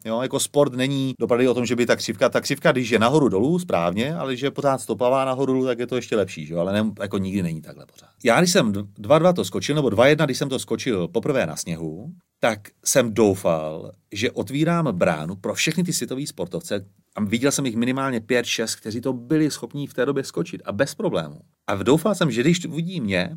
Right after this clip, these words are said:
tak si řeknou, "Když se skočí Valenta, tak to přece skočím já." A oni to neskočili. No, t-, v té hlavě jako na to nebyli vůbec připravení. Spousta z nich, z těch pěti, šesti,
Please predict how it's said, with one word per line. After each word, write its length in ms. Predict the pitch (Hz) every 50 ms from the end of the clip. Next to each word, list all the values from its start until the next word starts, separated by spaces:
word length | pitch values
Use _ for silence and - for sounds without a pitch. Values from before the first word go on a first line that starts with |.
| 160 -
tak 140 | - 113 -
si 80 | - 131
řeknou, 300 | 135 - 151 147 127 98
"Když 220 | 78 - 143 - -
se 100 | 82 -
skočí 380 | - - 78 - - 87 85
Valenta, 520 | 73 73 69 65 65 67 65 - - - - _ _ -
tak 120 | - - -
to 80 | 180
přece 260 | 175 - - - -
skočím 320 | - - - - - 180 165
já." 220 | - 156 - - - - _ - 262 - - 254 220 - _ _ _ _ _ _ _ _ _ _ - 392 508 - - - -
A 60 | 98
oni 180 | 113 131 139
to 80 | 139 156
neskočili. 400 | 160 160 - 131 - - - - - - - - _ _ _ _ _ _ - -
No, 240 | 92 98 110 117
t-, 160 | 113 - 120 -
v 60 | -
té 140 | - 147 143
hlavě 240 | 131 139 139 147 160
jako 200 | 156 156 - 160
na 120 | 147 139
to 120 | 143 156 147
nebyli 220 | 143 139 151 151
vůbec 300 | 127 120 120 143 143 143
připravení. 720 | - - - 104 104 101 95 95 90 87 82 80 95 135 - _ _ _ - 131 131 135
Spousta 380 | 127 - - 156 156 160 202 165
z 60 | 117
nich, 180 | 120 143 156 -
z 80 | -
těch 200 | - - 123 -
pěti, 300 | - - 185 190 180 233
šesti, 680 | - - - 113 - - - - 92 82 78 71 80